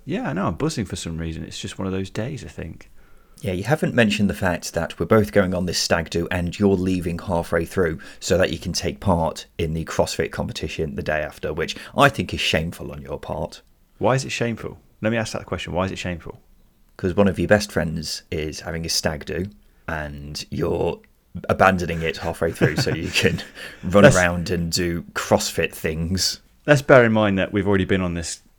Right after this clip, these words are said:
Speaker 1: this friend's particular stag do. We, we went to Mexico. It's the same guy. How many stag do's is too many stag do's? That's, that's
Speaker 2: It
Speaker 1: the
Speaker 2: is a bit
Speaker 1: question for the
Speaker 2: greedy having
Speaker 1: listeners.
Speaker 2: two stag do's.
Speaker 1: Yeah.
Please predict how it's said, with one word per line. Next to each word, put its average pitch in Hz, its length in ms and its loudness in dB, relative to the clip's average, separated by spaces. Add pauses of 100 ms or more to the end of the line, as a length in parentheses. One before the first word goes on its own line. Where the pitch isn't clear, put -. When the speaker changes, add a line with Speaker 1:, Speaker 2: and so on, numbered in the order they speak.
(200)
Speaker 1:
this - 160 -6
friend's 87 340 -2
particular - 380 -10
stag 85 320 -4
do. 87 200 -2
We, 104 120 2
we 117 160 2
went 104 160 4
to 95 100 -4
Mexico. 80 400 -4
It's 82 140 -4
the 104 80 -10
same 98 280 2
guy. 82 300 0
How 127 240 0
many 139 140 4
stag 120 280 2
do's 85 240 0
is 85 120 -8
too 92 160 -2
many 82 160 -4
stag 82 320 -6
do's? 73 240 -8
That's, - 240 -8
that's - 160 0
Speaker 2:
It - 20 6
Speaker 1:
the 120 60 10
Speaker 2:
is 123 100 8
a 104 60 6
bit 104 160 6
Speaker 1:
question - 0 -
for 101 140 2
the 78 80 0
Speaker 2:
greedy - 100 0
having 80 180 0
Speaker 1:
listeners. 78 200 -4
Speaker 2:
two 76 40 -4
stag - 240 -6
do's. 110 140 -2
Speaker 1:
Yeah. 71 200 0